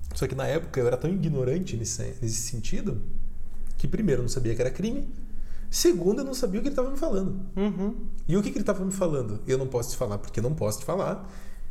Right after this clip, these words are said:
Speaker 1: E segundo, o cara, eu, eu, eu era piloto dele.
Speaker 2: Não, e você nem sabia o valor dessa informação.
Speaker 1: Nossa, não
Speaker 2: Né?
Speaker 1: sabia.
Speaker 2: Esse, é,
Speaker 1: Nossa.
Speaker 2: é, essa informação dá,
Speaker 1: Eu
Speaker 2: dá
Speaker 1: não
Speaker 2: até
Speaker 1: tinha
Speaker 2: pra guardar ela
Speaker 1: noção.
Speaker 2: num cofre.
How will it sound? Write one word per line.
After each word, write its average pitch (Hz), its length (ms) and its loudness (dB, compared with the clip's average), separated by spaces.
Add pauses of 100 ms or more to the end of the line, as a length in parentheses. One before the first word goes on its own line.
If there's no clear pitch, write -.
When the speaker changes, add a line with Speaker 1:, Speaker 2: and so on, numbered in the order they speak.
Speaker 1:
E 147 60 0
segundo, 156 580 0 (720)
o 135 100 0
cara, 139 500 -4 (760)
eu, 127 80 -4
eu, 147 300 -4
eu 135 100 0
era 160 120 2
piloto 147 500 -2
dele. 107 360 -4 (140)
Speaker 2:
Não, 139 120 -6 (360)
e 147 80 -4
você 156 280 0
nem 226 120 0
sabia 247 400 -2 (680)
o 180 100 2
valor 185 460 6
dessa 131 240 -2
informação. 139 500 0 (140)
Speaker 1:
Nossa, - 520 -4
não 104 80 0
Speaker 2:
Né? 151 180 4
Speaker 1:
sabia. 160 140 2
Speaker 2:
Esse, 160 140 4
é, 175 200 4
Speaker 1:
Nossa. 180 260 2
Speaker 2:
é, 185 220 6
essa 196 240 6
informação 214 760 6
dá, 254 120 6
Speaker 1:
Eu 139 200 2
Speaker 2:
dá 202 60 6
Speaker 1:
não 214 80 6
Speaker 2:
até 208 40 -2
Speaker 1:
tinha 220 140 4
Speaker 2:
pra 262 120 6
guardar 254 280 6
ela 262 140 8
Speaker 1:
noção. 285 80 2
Speaker 2:
num 311 60 4
cofre. 202 440 4